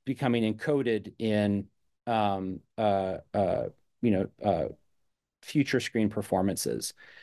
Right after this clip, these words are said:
So that's where, that's where the book, i-, book one ends, and that's where, uh, book two begins. Um, so the, this next project is going to explore the historical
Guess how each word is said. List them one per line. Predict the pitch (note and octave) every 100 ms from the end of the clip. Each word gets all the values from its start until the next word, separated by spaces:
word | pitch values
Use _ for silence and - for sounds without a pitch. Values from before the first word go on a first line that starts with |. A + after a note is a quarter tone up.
| - _ _ _ -
So | - D#3 C3+
that's | C#3 E3+ G3+
where, | E3 D#3 C#3 C3+ - - _ -
that's | C3 -
where | E3+ C#3
the |
book, | A2+ C3 A#2+ - - _ -
i-, | A#2+
book | A#2 C#3 A#2
one | A#2 C3+
ends, | C#3 C#3+ D#3+ F#3+ A#3+ - -
and | C3 A#2
that's | A#2+ -
where, | A#2 A2 A2 G#2+ G#2+ - -
uh, | A2 G#2+
book | G#2 A2+ -
two | - A#2 G#2 G2 F#2
begins. | G#2+ F#2+ E2+ D#2+ C#2+ - - - _ _ - - _ -
Um, | A2 G2+ G2 F#2+ F#2
so | - A2 G#2 G#2+ -
the, | A#2+ A2 -
this | - A#2 -
next | B2 -
project | - A#2 A2+ A2+ G2
is | A2+ -
going | A2 G#2 G2+
to | - G#2
explore | G#2 - - A2 A2 A2 G#2 G2+ _ _ _ _ -
the | A2+ A#2+ A2+ A2 G#2+ G#2 G2+ _ _ _
historical | C3 B2+ - C#3 C3+ C3+ B2 A#2+ A#2